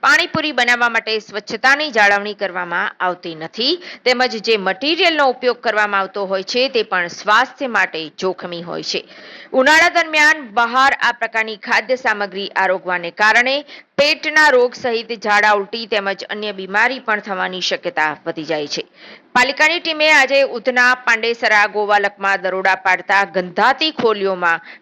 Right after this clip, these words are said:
પાણીપુરીની પૂરી બનાવવાના મિની ગોડાઉન મળી આવ્યા હતા.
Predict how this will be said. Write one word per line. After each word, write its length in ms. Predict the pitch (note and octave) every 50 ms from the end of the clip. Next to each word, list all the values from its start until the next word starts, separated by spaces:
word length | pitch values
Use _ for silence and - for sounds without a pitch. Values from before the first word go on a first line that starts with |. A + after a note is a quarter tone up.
| _ _
પાણીપુરીની 760 | - C4+ C4+ C#4 D4+ E4 E4 - - C4+ B3+ B3 A#3 A3 A3 A3
પૂરી 360 | G#3+ - G#3+ A#3 A#3 C#4 C#4+
બનાવવાના 560 | C4 A3 A3 G#3 G#3 G3+ G3 G3 F#3+ F#3 F#3
મિની 360 | F3+ F3+ F#3+ A3 B3 C#4 D4 B3
ગોડાઉન 420 | F#3+ G3+ G3 F3+ F3 E3+ E3 D#3+
મળી 340 | D#3 D#3+ F#3 F#3 F3+ E3+ E3
આવ્યા 220 | D#3+ D#3 D#3 D3+ D3+
હતા. 260 | F3 E3 - D#3+ -